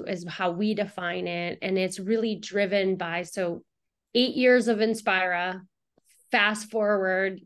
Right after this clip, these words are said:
to an opportunity with one of our clients to do more of this education-based marketing, and understanding that it was about not necessarily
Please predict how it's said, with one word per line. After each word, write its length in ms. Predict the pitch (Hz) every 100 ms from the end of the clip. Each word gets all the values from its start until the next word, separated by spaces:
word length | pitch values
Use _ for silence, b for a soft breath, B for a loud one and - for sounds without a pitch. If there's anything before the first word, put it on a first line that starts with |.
| -
to 240 | - 202
an 100 | 185
opportunity 720 | 190 190 202 202 208 196 190 190
with 160 | 185
one 160 | 196 185
of 80 | 165
our 140 | 165
clients 640 | - 220 220 185 175 - - b _
to 120 | - 208
do 160 | 214
more 220 | 220 196
of 100 | 190
this 140 | 175 175
education-based 1500 | 196 185 190 190 185 180 175 175 - _ _ - 190 - -
marketing, 720 | - 185 - 190 113 123 196 B B B B B _
and 340 | 208 202 208
understanding 840 | 214 240 233 220 - 208 202 208 208
that 120 | 185
it 80 | -
was 180 | 196
about 480 | 196 196 185 180 - _ _ _ _ _ _ _
not 340 | 254 240 240 240
necessarily 800 | 226 233 220 226 220 208 196